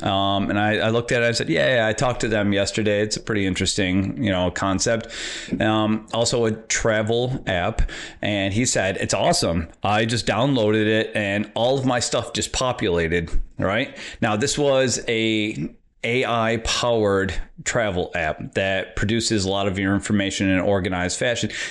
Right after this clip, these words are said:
similar to Planiversity, not quite the same concept, but, you know, it's trying to pull all of the data from your trip together. And they had one specific niche that made them different than everybody else, which I thought was pretty interesting.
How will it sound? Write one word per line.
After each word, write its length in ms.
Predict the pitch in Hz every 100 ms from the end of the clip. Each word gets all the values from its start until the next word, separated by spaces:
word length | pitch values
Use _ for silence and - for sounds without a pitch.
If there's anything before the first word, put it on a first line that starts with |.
| -
similar 440 | - 302 294 220
to 60 | 139
Planiversity, 800 | 135 117 104 104 98 107 107 - - -
not 160 | - 156
quite 200 | 170 -
the 40 |
same 220 | - 113
concept, 760 | - 104 101 - 117 107 - -
but, 320 | 131 127 - 143
you 80 | 143
know, 220 | 113 110
it's 420 | 120 113 - -
trying 360 | 123 - 127 139
to 80 | 127
pull 260 | - 127
all 220 | 101 110
of 60 | 104
the 60 | 101
data 280 | 104 101
from 180 | 101 113
your 100 | 104
trip 280 | 92 107 -
together. 460 | 113 117 117 95 95
And 120 | 92
they 120 | 95
had 340 | 104 101 92
one 180 | 98 104
specific 540 | - 110 107 98 92 107
niche 320 | 98 95 -
that 240 | 92 90
made 180 | 98 92
them 200 | 92 92
different 280 | 104 - 90
than 140 | 90
everybody 440 | 90 92 90 107 120
else, 300 | 127 92 -
which 120 | 92
I 80 | 90
thought 200 | 95 80
was 120 | -
pretty 200 | 104 95
interesting. 520 | 107 85 85 85 87